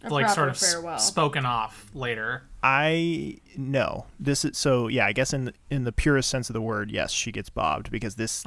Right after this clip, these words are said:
Speaker 3: this
Speaker 2: Aw.
Speaker 3: scene right here is the last appearance or reference, as far as I know,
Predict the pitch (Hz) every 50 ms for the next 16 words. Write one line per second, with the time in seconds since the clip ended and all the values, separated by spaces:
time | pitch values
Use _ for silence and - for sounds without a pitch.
0 | 135 120 135 139 117 113 117 117 117 156 147 139 135 123 117 117 113 117 - -
1 | - 123 110 107 98 104 110 110 113 101 - 113 113 117 110 110 107 107 98 95
2 | - - 120 - - - 127 123 120 120 113 - - - - 120 117 113 101 104
3 | 107 - - 104 104 107 - - 117 - - 120 110 107 110 113 110 104 101 110
4 | 101 110